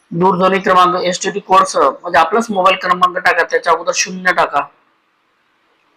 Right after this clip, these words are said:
त्याच्या अगोदर शून्य टाका, म्हणजे ते येऊन जाते.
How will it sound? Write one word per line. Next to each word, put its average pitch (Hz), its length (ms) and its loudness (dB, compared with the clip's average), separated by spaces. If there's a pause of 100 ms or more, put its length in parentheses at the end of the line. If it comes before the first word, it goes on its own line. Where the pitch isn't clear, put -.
(2250)
त्याच्या 175 240 0
अगोदर 170 240 2
शून्य 185 300 -2
टाका, 151 320 2
म्हणजे 151 240 -4
ते 160 520 -6
येऊन 175 220 -2
जाते. 147 480 -2